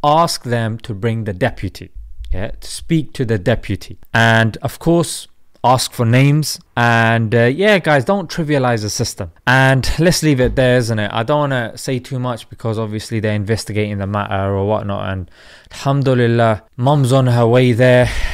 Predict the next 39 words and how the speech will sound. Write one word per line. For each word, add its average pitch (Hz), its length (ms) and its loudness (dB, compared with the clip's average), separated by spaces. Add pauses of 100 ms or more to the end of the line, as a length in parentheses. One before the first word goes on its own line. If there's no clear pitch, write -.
(140)
and 107 380 -2
I 107 100 0
can 104 300 -6
breathe 120 360 -4
a 107 120 -4
sigh 113 300 -4
of 101 200 -4
relief 107 480 -6
and 104 160 -6
actually 117 300 -8
grieve, 120 580 0
yeah, 113 140 -8
because 127 260 -10
we 131 120 -2
haven't 151 340 -2
even 123 240 -6
had 120 160 -6
a 110 80 -4
chance 113 320 -10
to 101 100 -12
grieve 120 500 -2
properly. 90 460 -8 (140)
And 110 340 -2
yeah, 190 240 4
guys, 131 440 4
jazakallahu 127 920 2
khair 131 220 0
for 135 160 -8
all 135 180 -2
your 127 120 -2
support. - 680 -2 (240)
And 120 160 -2
inshallah, 113 680 0
this - 300 -4
process - 680 -8 (220)
gets, - 460 -6
uh, 98 260 -2 (560)
made 123 460 2
more 147 260 2